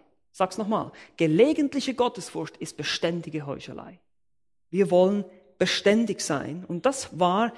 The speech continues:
ein klares Zeichen bei den Thessalonichern, diese Auswirkung, dieses Wort Gottes, das auch wirkt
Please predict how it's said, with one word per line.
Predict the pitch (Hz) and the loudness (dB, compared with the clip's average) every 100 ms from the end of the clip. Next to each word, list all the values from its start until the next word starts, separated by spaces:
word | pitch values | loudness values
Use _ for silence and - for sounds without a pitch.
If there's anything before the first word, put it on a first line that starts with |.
| - - | -18 -8
ein | 160 160 | -2 -2
klares | 156 190 175 233 294 277 - | 0 4 4 4 2 0 0
Zeichen | 240 240 247 226 | 0 2 0 2
bei | 185 196 247 | 4 4 4
den | 247 | 0
Thessalonichern, | - 233 226 202 196 190 185 165 | -2 -2 0 0 0 -2 -4 -6
diese | 165 147 - | -4 -6 4
Auswirkung, | 202 254 - 175 160 165 | 6 6 2 0 0 -2
dieses | 151 156 143 | -2 -6 2
Wort | 185 254 - | 2 2 2
Gottes, | 175 - 180 - - | 0 0 -6 -12 -8
das | - 175 - | -2 0 6
auch | 156 - - - | 4 4 -14 -6
wirkt | 160 185 330 285 196 - - - | 4 10 12 10 4 -8 -8 -8